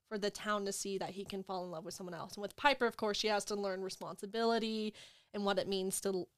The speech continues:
live and to make money and to earn and things like that. And together, I liked that she kind of had to overcome her insecurity, and he kind of had to c-, overcome his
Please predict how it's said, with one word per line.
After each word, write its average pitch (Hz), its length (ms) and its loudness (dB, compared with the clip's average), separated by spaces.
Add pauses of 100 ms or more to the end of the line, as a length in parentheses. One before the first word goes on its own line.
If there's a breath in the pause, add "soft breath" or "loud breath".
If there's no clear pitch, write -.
(140)
live 220 380 6
and 180 120 -2
to 190 80 -4
make 185 220 -2
money 185 260 0
and 190 100 -6
to - 100 -6
earn 185 240 2
and 185 100 -8
things 185 300 -2
like 175 220 -2
that. - 260 0 (840 soft breath)
And 208 340 6
together, 240 560 10
I 208 140 8
liked 208 360 8
that 190 320 6
she - 220 4
kind 220 200 -2
of 196 100 0
had 196 180 -2
to 196 120 0
overcome 185 500 0 (100)
her 262 320 6
insecurity, 190 760 -2
and 190 160 -2
he 240 300 -4
kind 196 240 -2
of 180 80 -6
had 185 180 -2
to 185 140 0
c-, - 180 -8 (100)
overcome 190 480 -2
his 196 680 2